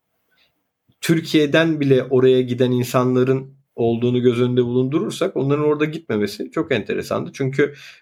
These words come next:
tanıtılan ürünlere birebir dokunmak, orada inceleme fırsatı,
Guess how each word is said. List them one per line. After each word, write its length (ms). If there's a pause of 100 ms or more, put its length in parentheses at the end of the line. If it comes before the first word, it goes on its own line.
(400)
tanıtılan 600
ürünlere 540
birebir 380
dokunmak, 580
orada 340
inceleme 460
fırsatı, 680